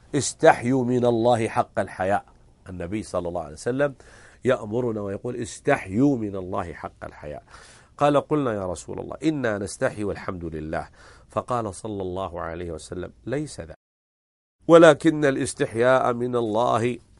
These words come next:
حق الحياء أن تحفظ الرأس وما وعى". إيش وعى الرأس؟ لسانك وبصرك وسمعك،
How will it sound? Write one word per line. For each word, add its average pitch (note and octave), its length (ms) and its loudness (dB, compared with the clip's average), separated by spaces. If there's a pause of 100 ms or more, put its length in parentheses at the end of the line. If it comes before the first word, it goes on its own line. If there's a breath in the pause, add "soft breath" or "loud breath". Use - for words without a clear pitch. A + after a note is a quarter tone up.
(100)
حق - 280 -4
الحياء G#2+ 680 -2
أن F#2+ 260 -6
تحفظ G2+ 480 -4
الرأس F#2+ 580 -2 (600)
وما F#2 300 -2
وعى". E2+ 340 -4 (100)
إيش D3 260 -2
وعى F2+ 180 0
الرأس؟ - 560 -10 (720)
لسانك G2+ 720 -10 (3000 soft breath)
وبصرك G2 580 -2 (640 soft breath)
وسمعك، F#2+ 720 -4